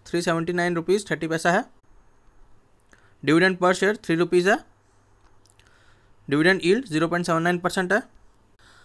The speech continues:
Record date सेकंड फरवरी टू थाउजेंड ट्वेंटी टू है। Ex date फर्स्ट फरवरी टू थाउजेंड ट्वेंटी टू है। Last bank date for taking benefit of this dividend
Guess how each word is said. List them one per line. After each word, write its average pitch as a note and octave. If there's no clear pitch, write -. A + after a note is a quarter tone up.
Record F3
date A3
सेकंड F#3+
फरवरी F#3
टू F3+
थाउजेंड F#3
ट्वेंटी F3
टू F3+
है। A3
Ex E3
date A3
फर्स्ट G3
फरवरी F#3+
टू F#3
थाउजेंड F#3
ट्वेंटी F3
टू G3
है। A3
Last F#3
bank F#3+
date G3
for F#3+
taking F#3+
benefit F#3
of F3
this F#3
dividend F3